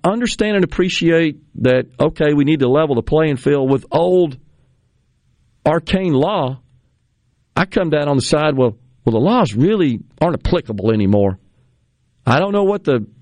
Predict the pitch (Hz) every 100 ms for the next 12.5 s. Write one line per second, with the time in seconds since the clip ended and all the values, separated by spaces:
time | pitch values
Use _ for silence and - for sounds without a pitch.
0 | _ - 190 202 185 180 - 170 180 165
1 | 175 180 170 160 175 175 - 175 165 160
2 | 170 165 156 170 175 160 175 180 151 110
3 | - _ - _ - - 160 160 131 120
4 | 156 135 123 113 104 107 107 _ _ _
5 | _ _ _ _ _ _ _ _ _ _
6 | - 117 120 117 - 113 113 113 113 117
7 | 117 - 190 - 117 139 135 120 - -
8 | 127 120 123 123 127 135 117 117 123 120
9 | 131 127 117 - 587 262 180 143 - 208
10 | - 131 156 165 - 151 156 - 135 156
11 | 151 123 135 160 - - - - 127 185
12 | 392 254 120 110